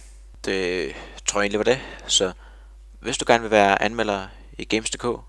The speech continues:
øhm, og få dine anmeldelser vist til alle mulige forskellige mennesker, så, øhm, skal du bare sende, øh,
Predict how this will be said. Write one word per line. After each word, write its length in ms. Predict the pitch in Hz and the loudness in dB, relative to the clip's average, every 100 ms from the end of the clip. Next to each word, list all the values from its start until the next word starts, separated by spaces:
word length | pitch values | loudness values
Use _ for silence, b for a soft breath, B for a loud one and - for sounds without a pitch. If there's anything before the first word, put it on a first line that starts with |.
| - | -10
øhm, 480 | - 90 90 90 90 | -8 -8 -10 -12 -10
og 120 | 90 | -6
få 120 | - | -4
dine 420 | 95 95 92 87 | -2 -4 -6 -8
anmeldelser 520 | - 113 107 - 95 92 | -4 -2 -2 0 0 -2
vist 580 | 107 104 - - - B B B B B - - | -4 -4 -2 -2 -4 B B B B B -20 -14
til 140 | - 101 | -2 0
alle 120 | 98 | 0
mulige 260 | 107 107 101 | -2 -8 -4
forskellige 420 | - - 107 104 | -2 0 0 0
mennesker, 460 | 101 107 - 98 92 - - B B B B - | -4 -4 -6 -8 -10 -18 -20 B B B B -4
så, 380 | - 104 104 | 2 2 2
øhm, 400 | 92 90 87 82 80 - - - B B B B B - - - - - - | 0 -4 -8 -14 -18 -20 -20 -16 B B B B B -20 -20 -20 -20 -8 -4
skal 180 | - 104 | 0 6
du 20 | |
bare 300 | 98 107 110 | 8 6 4
sende, 360 | 120 117 123 | 0 -2 -4
øh, 180 | 104 92 | -2 -2